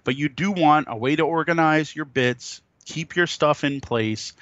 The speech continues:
and just pick up a set of poker chips at some point 'cause they're so universally useful for board games in general. So my next one is replacement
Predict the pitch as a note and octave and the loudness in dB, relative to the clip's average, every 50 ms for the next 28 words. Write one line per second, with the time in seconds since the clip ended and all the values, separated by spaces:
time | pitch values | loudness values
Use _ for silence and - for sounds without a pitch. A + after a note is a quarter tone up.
0 | - - - _ - B2+ B2 A#2+ A2 G2+ - - D#3 D3+ - - - D#3+ - - | -20 -20 -10 _ -2 -2 0 -2 -4 -8 -2 0 0 0 0 0 -2 -2 0 0
1 | C3 - C3 - - C3 A#2+ A#2 A2+ - A#2 A2+ - B2 - - A#2 A2 - - | -2 -2 -6 -4 -2 -2 -2 0 -2 -6 -8 -8 -10 -12 -8 -6 -6 -6 -6 -10
2 | A2 - - A2 A2 - - A2+ A2+ G#2+ - - A2 G2+ A#2 A#2 A2+ A2 G#2+ - | -8 -6 -6 -8 -6 -8 -6 -6 -6 -6 -8 -10 -6 -4 -4 -2 -2 -4 -6 -8
3 | - - - - - C#3 C#3+ C#3+ C3 B2+ A#2+ A2+ A#2 - _ _ _ - C3+ E3 | -10 -10 -6 0 2 4 6 6 6 4 2 -2 -6 -12 _ _ _ 2 2 4
4 | F3 F3 D#3+ C3 D3 D3 C3 - C3+ C3 A#2+ A2+ A#2+ B2 A#2 A2+ - - A2+ G#2+ | 4 4 4 4 2 0 0 0 -2 -2 -2 -2 -2 -4 -4 -4 -6 -4 -4 -4
5 | G#2 G2+ - _ _ _ _ - - A#2 G#2 A#2+ A#2+ A#2 G#2 A2 A2 G#2 G2+ G#2 | -4 -6 -10 _ _ _ _ -4 -4 -2 0 0 -2 0 0 -2 -2 -2 -4 -6
6 | G#2 G2 G2+ F#2+ F2+ F2+ F#2 F2+ - _ _ _ _ _ _ _ _ - - _ | -6 -6 -6 -6 -6 -8 -10 -12 -14 _ _ _ _ _ _ _ _ -20 -20 _
7 | _ _ _ _ _ _ _ _ _ _ _ _ _ _ _ _ _ _ _ _ | _ _ _ _ _ _ _ _ _ _ _ _ _ _ _ _ _ _ _ _
8 | _ _ _ _ _ _ - - F#3 G3+ A3+ A#3 C4+ C4+ - - B3+ A#3+ A3+ - | _ _ _ _ _ _ 0 2 2 4 4 4 2 2 2 0 0 0 0 -2
9 | G3+ G3 - - F#3 F3 F3+ E3+ - - F3 E3 - | -4 -6 -2 0 0 0 0 -2 -4 -6 -8 -8 -8